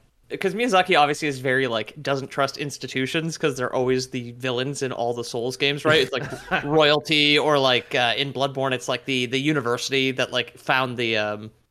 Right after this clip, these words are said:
Speaker 1: like, whatever, like, the wanton ambition of science or whatever.
Speaker 2: Yeah.
Speaker 1: But in this one here, it's, it, the Elden, and I don't mean to do this, like, constantly. It's like, "Oh, it's the same thing." It's still fucking awesome. But it's the same motivation as Gwyn in Dark Souls, who, like,
Speaker 2: Yeah.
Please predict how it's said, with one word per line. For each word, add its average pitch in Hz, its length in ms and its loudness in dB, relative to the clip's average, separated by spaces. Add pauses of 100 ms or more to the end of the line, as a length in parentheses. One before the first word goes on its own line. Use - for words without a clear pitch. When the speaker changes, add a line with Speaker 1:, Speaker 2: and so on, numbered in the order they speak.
(140)
Speaker 1:
like, 139 160 -2
whatever, 135 280 0
like, 120 160 -2
the 143 120 0
wanton 131 560 -4
ambition 123 420 -4
of 110 100 -8
science 113 380 -4
or 156 60 -4
whatever. 156 360 2 (200)
Speaker 2:
Yeah. 113 180 -10
Speaker 1:
But 180 120 6
in 202 80 6
this 247 160 4
one 233 120 0
here, 196 220 4
it's, 156 240 4
it, - 220 -4 (300)
the 160 340 0
Elden, 170 240 4
and 175 240 2
I 175 80 4
don't 175 220 2
mean 160 120 -2
to 147 60 -4
do 139 160 -4
this, 131 240 -4
like, 123 160 -6
constantly. 127 460 -6
It's 113 100 -10
like, 117 120 -14
"Oh, 185 120 4
it's - 140 0
the 131 60 -10
same 131 300 -6
thing." 143 320 -6
It's - 220 -4 (220)
still - 280 -2
fucking 135 320 -2
awesome. 127 400 -6 (320)
But 190 180 6
it's 190 140 2
the 190 60 -6
same 220 220 2
motivation 160 440 2
as 131 120 -8
Gwyn 139 320 -2
in 120 100 -8
Dark 143 260 2
Souls, - 280 -12
who, 139 100 -6
like, 123 200 -2
Speaker 2:
Yeah. - 100 -18